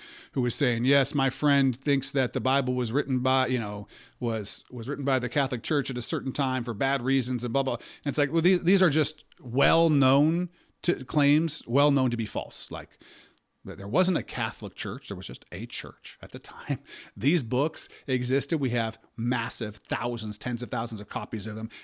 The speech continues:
They were the books that were circulated at the time. All, all these kinds of questions about the Bible, okay? But a lot of people, because they watch Discovery Channel or whatever and listen to people who are, um, fringe scholars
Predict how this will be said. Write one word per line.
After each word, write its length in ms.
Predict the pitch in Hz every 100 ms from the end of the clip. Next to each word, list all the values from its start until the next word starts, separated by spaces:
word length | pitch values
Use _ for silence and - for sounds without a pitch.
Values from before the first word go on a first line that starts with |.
| -
They 220 | 123 160
were 160 | 156 156
the 100 | 147
books 220 | 143 -
that 120 | 139
were 100 | 135
circulated 320 | - 139 135
at 80 | 123
the 60 | 127
time. 100 | 123
All, 100 | 170
all 240 | 180 220
these 160 | 196 -
kinds 180 | 160
of 60 | 139
questions 300 | 143 127 120
about 180 | 107 104
the 60 |
Bible, 220 | 98 95 -
okay? 160 | 110 - - -
But 160 | 147 -
a 60 |
lot 180 | 156 196
of 60 | 175
people, 260 | 175 170
because 320 | 147 135 143
they 80 | 123
watch 320 | 117 135 127
Discovery 480 | - 104 - 113 117
Channel 300 | 107 120 123
or 40 | 117
whatever 380 | 120 110 113
and 160 | 110 113
listen 320 | 120 139 160
to 60 | 156
people 340 | - 120 139
who 220 | - 127
are, 280 | 120 113 113 - - - - _ -
um, 300 | 113 104 101
fringe 840 | - - 165 160 175 196 202 - - _ _ _
scholars 560 | - - 147 175 254 233